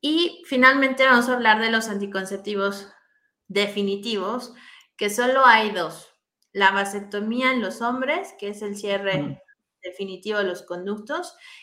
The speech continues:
Speaker 1: y la salpingoclasia o ligadura en las mujeres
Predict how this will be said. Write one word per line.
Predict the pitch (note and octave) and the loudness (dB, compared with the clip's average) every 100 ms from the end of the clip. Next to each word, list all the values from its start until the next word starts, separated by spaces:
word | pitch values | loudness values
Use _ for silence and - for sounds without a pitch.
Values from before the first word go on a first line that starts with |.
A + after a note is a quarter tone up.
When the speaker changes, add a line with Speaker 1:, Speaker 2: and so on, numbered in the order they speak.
| _ | _
Speaker 1:
y | A3+ | -6
la | G#3+ G3 | 0 0
salpingoclasia | G3+ G#3+ G#3 A3 G3+ G3+ G3+ A#3 A#3+ B3 B3 C4 C4+ - - - - | 0 -4 -4 -6 -4 -4 2 6 8 6 2 0 0 0 -8 -18 -6
o | A#3 B3 C#4+ - - | 0 0 0 -4 -8
ligadura | G#3 G3 F#3+ G3 G3+ G3+ G#3 A3 | -6 -2 -2 -2 -2 0 0 -2
en | F#3+ | -6
las | F3+ F3 F#3+ | -6 -6 -10
mujeres | F3 - G3+ F3+ E3+ - | -14 -4 -4 -4 -8 -20